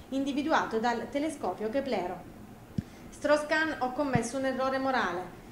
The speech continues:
L'ex direttore del Fondo Monetario Internazionale in T V, ho mancato con i francesi, non mi candido all'Eliseo.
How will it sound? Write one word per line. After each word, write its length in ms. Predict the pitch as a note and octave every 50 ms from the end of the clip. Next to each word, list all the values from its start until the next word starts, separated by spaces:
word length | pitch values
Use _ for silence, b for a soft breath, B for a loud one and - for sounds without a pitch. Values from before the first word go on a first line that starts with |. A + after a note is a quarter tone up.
| B B
L'ex 260 | A#3 B3 B3 - - C4+
direttore 420 | B3 C4 B3 C4 C4 D4 C#4 C#4+
del 140 | B3 A3+ G#3
Fondo 260 | - - G#3+ A3 G#3+
Monetario 400 | A3 A3 A3 A3 A#3 A#3+ A#3 A#3+
Internazionale 580 | A#3 A3+ B3+ B3 B3+ B3 - D4+ D4+ D4+ D4 D4+
in 80 | D4 C#4+
T 140 | - D#4
V, 240 | C4 - D#4 F4 - -
ho 100 | C4 B3+
mancato 460 | C4+ D4 D4+ D4 - B3 A#3 B3+ C4
con 140 | C4 C4+ C#4
i 80 | C#4
francesi, 560 | C#4 C#4+ C#4 C#4 C#4 - B3 F3+ - - -
non 120 | G#3 A3 A#3+
mi 120 | D4 E4
candido 480 | C4 A3 E3+ E3+ F3+ F#3 G3+ G3 A#3+ A#3+
all'Eliseo. 580 | B3 C4 C4 C4+ C4+ C4+ C#4 - B3+ G3+ F3